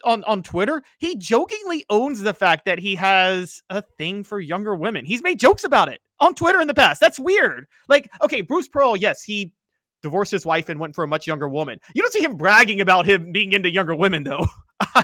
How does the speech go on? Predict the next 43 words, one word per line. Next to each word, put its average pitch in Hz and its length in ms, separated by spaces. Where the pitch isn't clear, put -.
Honestly, 214 460
you 220 200
just - 340
see 247 220
him 208 380
doing 330 300
it. 156 120
But 226 100
Lane 370 160
Kiffin 330 240
will 269 140
actually 285 320
joke 214 260
about 214 200
himself 196 420
doing 185 320
it. 107 260
And 214 180
so 233 640
I, 247 400
I, 254 80
I - 20
feel 349 180
like 311 360
he 269 120
so 349 280
openly 285 400
throws 196 440
it 277 80
in 254 100
your 226 100
face 196 480
that 190 300
you 254 160
almost 320 380
think, 254 320
"Oh, 208 360
man, 180 480
that, 190 260
that 208 220
would 202 120
just 196 260
be 170 440